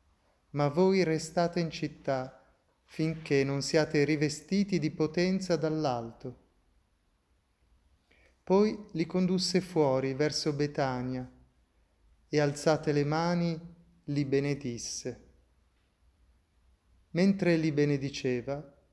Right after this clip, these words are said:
si staccò da loro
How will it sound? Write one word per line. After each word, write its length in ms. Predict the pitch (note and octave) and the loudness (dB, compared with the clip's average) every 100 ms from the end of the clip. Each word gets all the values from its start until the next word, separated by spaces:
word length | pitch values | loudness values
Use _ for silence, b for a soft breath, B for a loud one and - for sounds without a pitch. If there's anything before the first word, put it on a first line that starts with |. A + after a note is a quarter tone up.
| _ _ _ _ _ | _ _ _ _ _
si 240 | - - F#3+ | -14 -6 -4
staccò 680 | F#3 F3+ F3 F3 - E3+ E3+ | -4 0 0 0 0 2 4
da 120 | E3+ | 4
loro 720 | E3 C3+ C3 C3 B2+ - _ | 2 2 0 -4 -8 -20 _